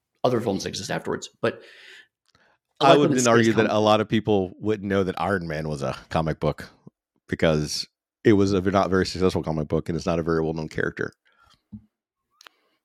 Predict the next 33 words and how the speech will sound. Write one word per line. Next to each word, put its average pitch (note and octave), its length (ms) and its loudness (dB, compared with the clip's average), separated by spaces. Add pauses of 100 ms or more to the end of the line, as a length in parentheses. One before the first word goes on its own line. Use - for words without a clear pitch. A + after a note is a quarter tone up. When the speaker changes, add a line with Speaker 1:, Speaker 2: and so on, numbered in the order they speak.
(240)
Speaker 1:
It, - 320 -18 (300)
yes, C#4 260 2
but B3 180 2
it, A3 180 0
it, G#3 200 2
it - 220 2
reads E3+ 380 0
more D#3 100 2
like C#3+ 200 2
a C3+ 60 4
more A#2+ 160 4
traditional A#2 380 -4
superhero F#2+ 460 -4
film - 220 -10 (1080)
than G2+ 200 0
Blade - 200 -10
does. - 260 -16 (1500)
Speaker 2:
We, A#2+ 180 0
we B2 160 2
will A#2+ 140 4
have A2+ 220 2
to, G2 160 2
to - 160 -10
choose A#2+ 280 2
to G#2+ 60 -8
differ, F#2 260 -2
my C#2 140 -6
friend. D2+ 380 -12 (340)
Speaker 1:
I A3 80 2
mean, A3+ 180 -4
I, C4+ 440 -2 (140)
again, D#3 340 -2
I G#3 360 -4